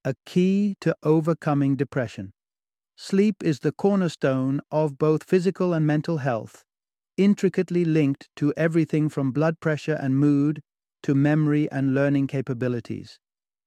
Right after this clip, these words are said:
It's no wonder that disturbed sleep is often entwined with depression, amplifying its grip on our lives.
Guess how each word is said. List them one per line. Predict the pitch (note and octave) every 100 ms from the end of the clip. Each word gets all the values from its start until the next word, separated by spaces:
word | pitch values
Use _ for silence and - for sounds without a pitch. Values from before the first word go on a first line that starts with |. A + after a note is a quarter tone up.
| _ _
It's | E3 D3
no | F3+ F3+
wonder | F3 F3+ F#3 E3 C#3
that | B2+ B2+ _
disturbed | - C#3 - - D#3 D3 C3
sleep | - D#3 C#3+ -
is | B2
often | C3+ C#3 - C3
entwined | B2 B2 - C3+ C3 B2
with | A#2+
depression, | - B2+ D3 C#3 - A2+ A2+ _ _ _ -
amplifying | D#3 D#3+ D3+ C#3 D3 C3+ C3
its | C3 B2+
grip | - D3 -
on | B2+
our | A#2+
lives. | B2 B2+ B2 A2 G#2 -